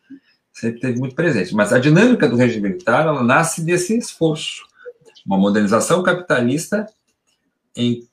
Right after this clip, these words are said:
que essa modernização fosse possível através, eh, de um regime autoritário. Porque, veja bem, eh, o capitalismo, quando ele, ele, ele se implementa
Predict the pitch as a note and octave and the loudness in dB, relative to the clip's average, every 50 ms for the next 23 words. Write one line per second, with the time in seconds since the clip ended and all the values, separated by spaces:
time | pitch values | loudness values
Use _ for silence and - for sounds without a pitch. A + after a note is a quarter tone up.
0 | _ _ - B2+ B2 A#2+ A#2 A#2 G#2+ F#2+ - - A2+ A2 - A#2+ A2 A2+ A2+ A2 | _ _ -2 0 2 4 4 4 2 0 0 0 0 0 0 0 0 2 2 2
1 | A2 A2+ G#2+ G2+ A2+ A2 - - D3+ D3 - D#3 C#3 - - - - - - - | 2 2 0 0 -2 -2 0 -2 -2 -2 -2 -4 -4 -4 -6 -10 -10 -10 -10 -8
2 | - - - C3 D3 F3+ F#3+ F3+ F#3+ G3+ G#3 G#3 G#3 - - - - - C#3 C3+ | -8 -8 -6 -4 -2 -2 0 0 0 -2 -2 -4 -6 -6 -8 -6 -4 -4 -2 -2
3 | B2 F#2 F#2+ G#2+ A2 A2+ B2+ C#3+ D3+ D3+ - - - - _ - - A#2 A2 A2 | -2 -2 0 0 0 2 0 -2 -4 -6 -10 -14 -18 -20 _ -8 -4 -2 -2 0
4 | A2 G#2+ G#2 G2+ G2 F2+ D2+ D#2 F#2 G#2 A2+ A2+ A2+ A2+ A2 A#2+ C3+ C#3 C3+ C3+ | 0 0 -2 -2 -4 -6 -8 -8 -6 -4 -2 0 0 0 0 0 -2 -2 0 2
5 | C3 D#3+ E3+ E3 - E3+ E3 D#3+ D3 - - F#2+ F#2 F#2+ - - A#2+ - - A2 | 2 2 0 0 -2 -2 -2 -2 -4 -4 -4 -4 -4 -4 -6 -8 -10 -6 -4 -4
6 | G2+ G#2+ C3+ D3 D3+ D3 C3+ C3+ A#2+ - - _ _ - - - _ _ _ _ | -2 0 0 2 2 0 0 -2 -4 -4 -8 _ _ -20 -20 -20 _ _ _ _
7 | _ - A#2 A2+ A2 - - C#3 - - F3 E3 - - - B2 A2+ D3 F#3 F3+ | _ -4 -2 -2 0 0 -2 -4 0 0 0 0 0 0 -2 0 2 2 2 0
8 | F3 D3+ - - - D3 D3+ F3+ F#3 E3 C#3+ A#2+ G2+ F2 A#2 A2+ G#2+ G2 - G#2+ | 0 -2 -6 -4 -2 -2 -2 0 0 -2 -2 -2 0 0 0 0 0 -2 -2 -4
9 | G#2 G2+ F#2+ - G#2 G2+ G2+ F#2+ F#2+ - - - A2 G2 F#2+ A#2 A2 G2 F#2 F#2+ | -4 -4 -2 -4 -2 -2 -2 -2 -4 -6 -6 -4 -4 -2 0 2 2 4 4 4
10 | G#2+ C3+ D#3 D#3 - - - D2+ - | 4 4 4 2 0 -2 -8 -12 -12